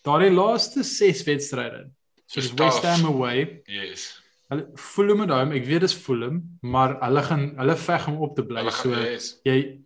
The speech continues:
Speaker 1: jy weet nie wat daar gaan gebeur nie. Ehm,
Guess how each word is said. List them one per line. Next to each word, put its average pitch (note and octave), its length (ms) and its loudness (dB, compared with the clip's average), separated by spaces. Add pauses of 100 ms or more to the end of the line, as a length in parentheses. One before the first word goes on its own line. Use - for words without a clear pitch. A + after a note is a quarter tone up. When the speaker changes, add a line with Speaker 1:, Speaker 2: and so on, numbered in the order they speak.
(140)
Speaker 1:
jy C3 180 4
weet C3+ 280 4
nie E3+ 100 4
wat C3 260 0
daar A#2+ 180 0
gaan A2+ 160 -6
gebeur G#2+ 320 -12
nie. C#3 200 -10 (560)
Ehm, A#2+ 540 -2